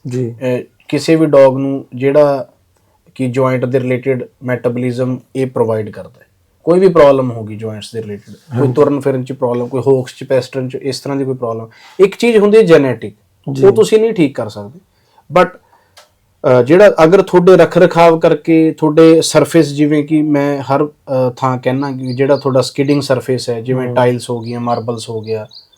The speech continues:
Speaker 2: ਚਿਕਨਾਹਟ, ਅਹ, normally ਕਹਿ ਲਓ, ਜਾਂ ਇਹ
Speaker 1: ਹਮ।
Speaker 2: ਪਲਾਈ ਹੋ ਗਈ,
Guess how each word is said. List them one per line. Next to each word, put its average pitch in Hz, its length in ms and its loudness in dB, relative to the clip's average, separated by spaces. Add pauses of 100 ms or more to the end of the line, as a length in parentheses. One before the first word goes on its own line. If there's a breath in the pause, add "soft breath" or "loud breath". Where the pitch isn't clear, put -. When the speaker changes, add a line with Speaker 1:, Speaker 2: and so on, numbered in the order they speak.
(140)
Speaker 2:
ਚਿਕਨਾਹਟ, 156 540 2
ਅਹ, 127 440 -6
normally 120 460 -6
ਕਹਿ 113 140 -8
ਲਓ, 113 160 -10
ਜਾਂ 127 200 0
ਇਹ 127 100 0
Speaker 1:
ਹਮ। 123 60 -6
Speaker 2:
ਪਲਾਈ 117 260 0
ਹੋ 107 140 -10
ਗਈ, 101 180 -20